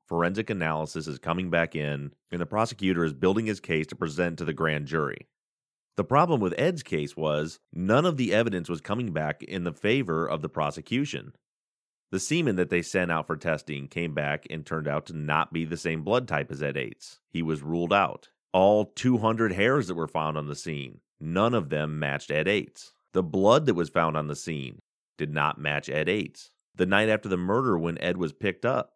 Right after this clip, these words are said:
he didn't have a single scratch on his body or a drop of blood on him. His shoes were tested for blood.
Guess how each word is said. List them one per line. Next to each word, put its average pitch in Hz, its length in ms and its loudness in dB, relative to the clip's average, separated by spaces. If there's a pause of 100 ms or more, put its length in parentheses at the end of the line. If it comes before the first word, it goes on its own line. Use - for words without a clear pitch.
he 80 140 -8
didn't 78 220 0
have 76 160 0
a 71 40 -4
single 82 380 -6
scratch 95 400 0
on 85 80 -2
his 73 140 -8
body 69 400 -2 (100)
or 110 220 6
a 98 40 4
drop 78 280 4
of 78 180 -2
blood 107 240 2
on 67 160 -4
him. 60 240 -10 (580)
His 113 200 -2
shoes 156 380 0
were 82 140 0
tested 80 440 -2
for 76 100 -4
blood. 65 480 -4